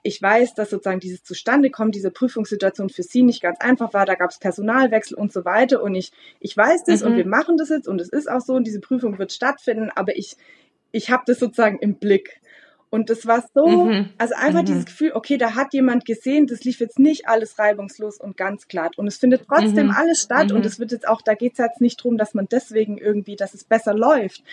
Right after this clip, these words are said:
Speaker 1: Aber allein zu wissen, da hat jemand irgendwie geguckt, wo ich eigentlich gerade stehe. Ähm,
Speaker 2: Mhm.
Speaker 1: und
Speaker 2: Mhm.
Speaker 1: ja, ich konnte mich da irgendwie
Speaker 2: Ja.
Speaker 1: dann mit dran freuen, weil ich das so aufmerksam fand.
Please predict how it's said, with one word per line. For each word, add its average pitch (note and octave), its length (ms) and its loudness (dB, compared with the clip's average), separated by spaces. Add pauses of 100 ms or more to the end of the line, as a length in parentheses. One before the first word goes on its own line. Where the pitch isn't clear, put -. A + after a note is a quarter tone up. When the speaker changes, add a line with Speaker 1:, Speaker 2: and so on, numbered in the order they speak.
(260)
Speaker 1:
Aber G#3 240 2
allein B3 340 4
zu A#3+ 160 -2
wissen, C4+ 300 2
da G#3 180 -2
hat A#3+ 160 -6
jemand C4+ 380 2
irgendwie B3+ 600 -2 (640)
geguckt, - 520 -2
wo A3 160 -2
ich - 240 -2
eigentlich A3+ 360 2
gerade A3 320 0
stehe. G3 500 0 (580)
Ähm, F#3+ 420 -6 (380)
Speaker 2:
Mhm. A3 220 -2 (360)
Speaker 1:
und - 0 -
Speaker 2:
Mhm. G3+ 440 -2 (280)
Speaker 1:
ja, A3+ 300 2
ich - 200 -4
konnte C4 200 4
mich C4+ 100 2
da A3+ 160 6
irgendwie A#3+ 200 4
Speaker 2:
Ja. A3 120 6
Speaker 1:
dann A3 80 2
mit A#3 120 0 (120)
dran F#3 180 2
freuen, F#3 460 0
weil F#3+ 120 0
ich G3 80 -6
das A3 100 -16
so B3 80 0
aufmerksam F#3+ 760 0
fand. E3+ 460 -16